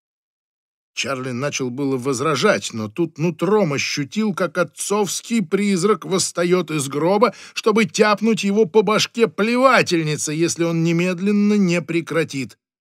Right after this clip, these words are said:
"Мы предоставляем важную услугу, сын. Мы — сиротский приют искусству и ремеслам, потому что согласны заниматься нежеланным.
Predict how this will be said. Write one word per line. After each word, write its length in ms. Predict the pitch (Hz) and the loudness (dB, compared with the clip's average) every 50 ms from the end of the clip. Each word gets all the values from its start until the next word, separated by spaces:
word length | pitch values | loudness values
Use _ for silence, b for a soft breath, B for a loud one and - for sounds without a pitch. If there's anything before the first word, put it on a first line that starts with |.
| _ _ _ _ _ _ _ _ _ _ _ - | _ _ _ _ _ _ _ _ _ _ _ -18
"Мы 120 | - - 110 | -16 -14 -12
предоставляем 680 | 104 107 107 104 - - 107 107 113 123 120 117 110 | -12 -10 -8 -8 -6 -4 -4 -2 -2 -2 -2 -2 -2
важную 420 | 113 127 131 123 110 110 117 120 123 | 0 0 0 0 -2 -2 -4 -4 -4
услугу, 600 | 117 - - 113 123 143 175 196 196 143 131 110 | -4 -4 -4 -4 -2 0 0 0 0 -2 -4 -6
сын. 540 | - - - 101 90 80 78 76 73 78 _ _ _ _ _ _ _ _ | -4 -6 -6 -8 -10 -14 -16 -18 -20 -20 _ _ _ _ _ _ _ _
Мы — 380 | - 110 143 170 185 180 156 127 | -4 0 2 4 4 4 4 2
сиротский 640 | - - - 113 123 135 127 - - - 120 127 | 0 -2 -2 -2 -2 -2 -4 -6 -8 -8 -8 -10
приют 480 | 107 - - 127 120 123 131 131 104 - | -8 -6 -4 -4 -2 -2 -2 -4 -4 -4
искусству 680 | 127 110 - - - - 123 135 127 - - - 120 127 | -6 -6 -6 -8 -10 -8 -8 -6 -6 -8 -8 -8 -6 -4
и 100 | 127 120 | -4 -2
ремеслам, 920 | 120 135 131 139 151 156 151 135 110 - - 104 101 95 90 87 87 95 | -2 -2 -2 0 0 0 0 0 -2 -4 -4 -4 -6 -6 -6 -8 -10 -10
потому 300 | - - 113 117 117 120 | -10 -10 -8 -6 -6 -6
что 200 | 120 - - 117 | -6 -6 -6 -6
согласны 720 | 107 - 120 104 92 104 131 143 131 - - - 101 98 95 | -6 -4 -6 -6 -6 -4 -2 -2 -2 -2 -4 -6 -6 -8 -8
заниматься 720 | 90 92 95 98 101 101 107 117 117 107 - - - 104 | -6 -6 -6 -6 -4 -4 -4 -4 -6 -6 -8 -8 -8 -6
нежеланным. 1200 | 107 107 113 117 113 98 95 113 113 110 104 123 139 139 135 131 127 120 113 107 110 104 95 90 101 | -6 -6 -6 -6 -6 -6 -6 -4 -4 -4 -2 -2 0 0 0 -2 -4 -4 -4 -4 -4 -4 -6 -8 -10